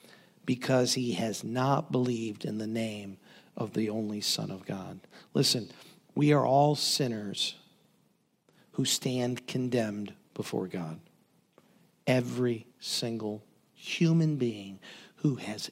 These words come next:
ever lived stood, stands, will stand condemned before God.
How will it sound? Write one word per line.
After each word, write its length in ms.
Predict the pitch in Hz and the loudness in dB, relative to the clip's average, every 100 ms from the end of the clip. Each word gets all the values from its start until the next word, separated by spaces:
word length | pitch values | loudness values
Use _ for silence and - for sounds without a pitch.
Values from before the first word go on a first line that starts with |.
| - | -8
ever 320 | - 135 139 135 | -2 0 2 2
lived 640 | 131 104 85 87 - - _ _ _ _ _ _ _ _ | 0 -2 -6 -10 -16 -20 _ _ _ _ _ _ _ _
stood, 760 | - - - 139 135 131 131 - - _ _ _ _ _ _ | -4 -4 2 4 6 4 0 -6 -16 _ _ _ _ _ _
stands, 960 | - - - 139 131 117 113 113 - - _ _ _ - | -4 0 6 6 4 0 -4 -4 -6 -10 _ _ _ -4
will 320 | 123 151 143 | 6 8 8
stand 560 | - - 113 110 107 - _ _ - | 4 0 -4 -6 -10 -14 _ _ -8
condemned 920 | - 120 120 117 139 127 120 117 110 - _ _ _ | -2 -2 -2 4 6 6 2 -2 -4 -8 _ _ _
before 400 | 123 110 123 113 | -2 0 2 0
God. 420 | 104 110 92 - | 0 -4 -6 -10